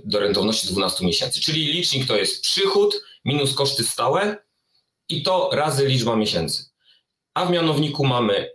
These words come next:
wartość nieruchomości, czyli wartość z aktu notarialnego, e, to, co mamy na akcie notarialnym, plus te dodatkowe koszty.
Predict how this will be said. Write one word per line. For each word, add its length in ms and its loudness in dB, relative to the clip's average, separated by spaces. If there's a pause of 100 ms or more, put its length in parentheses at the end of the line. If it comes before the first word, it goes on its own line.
wartość 400 -2
nieruchomości, 960 0
czyli 400 -2
wartość 340 -2
z 40 0
aktu 220 -2
notarialnego, 880 0 (500)
e, 400 2 (600)
to, 160 -2
co 280 0 (180)
mamy 260 0
na 100 0
akcie 200 0
notarialnym, 380 0
plus 280 0
te 100 0
dodatkowe 540 0
koszty. 400 -2